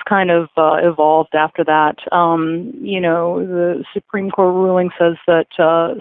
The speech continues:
schools cannot discriminate against religious speech, and so the Satanic Temple came up with this After School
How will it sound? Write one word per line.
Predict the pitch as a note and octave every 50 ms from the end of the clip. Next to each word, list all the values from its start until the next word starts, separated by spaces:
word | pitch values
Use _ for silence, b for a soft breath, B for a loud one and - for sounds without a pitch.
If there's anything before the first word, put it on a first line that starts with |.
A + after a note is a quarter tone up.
| -
schools | - - A3+ A3 A3 G#3+ -
cannot | - A3 G3+ F#3+ F#3+ F#3 -
discriminate | - G3+ - - - - - A3+ A3+ A3 G#3 F#3+ F3 E3 D#3+ D#3+ E3 - -
against | F#3+ F#3 F3 F3 F3 F3+ F#3 F3 - - G3
religious | F#3 F3+ F3+ F3 F3 F#3 F#3 - - - _
speech, | _ B3 A#3 F#3+ D#3+ D#3+ - -
and | F#3+ F3 F3 F3 -
so | - F#3 F3+ F3 F3 F3 F3 F3 E3+ - _ _ _ _ _ _ _ _ _ _ _ _ _ _ _ _ _ - - - - - _ _
the | E3 E3+ - -
Satanic | - G#3 G3+ G#3 - - A3+ G#3+ G#3 G#3 G3 - - -
Temple | - A3 A#3 B3 B3 - E3+ E3 F3 F#3 G3+
came | - - - F#3+ F3+ F3+ F3+
up | F3+ F3+ - _
with | F#3 F3+ - -
this | F#3 F3+ F3+ - -
After | E3 E3 E3+ - - F#3+ F#3+
School | F3+ - - - G3+ F#3+ G3